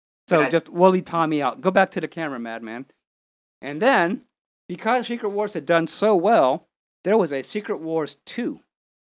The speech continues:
Speaker 1: which Mad Men has brought in Secret Wars two, number, what is it, four and five, right? What is this one?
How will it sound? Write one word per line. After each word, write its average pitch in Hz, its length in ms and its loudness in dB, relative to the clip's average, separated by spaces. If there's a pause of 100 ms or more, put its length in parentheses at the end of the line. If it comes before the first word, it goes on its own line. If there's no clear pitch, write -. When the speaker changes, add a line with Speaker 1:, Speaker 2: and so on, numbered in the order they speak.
(120)
Speaker 1:
which 127 200 -14
Mad 156 240 -6
Men 175 140 -8
has 160 140 -10
brought 147 200 -6
in 139 100 -8
Secret 165 280 -10
Wars 143 280 -6
two, 175 360 -4
number, 135 300 -2
what 151 140 -4
is 131 60 -4
it, 110 100 -10
four 170 240 0
and 135 100 -4
five, 117 400 -8
right? 107 240 -10 (840)
What 135 120 -14
is 117 80 -16
this 127 200 -16
one? - 100 -20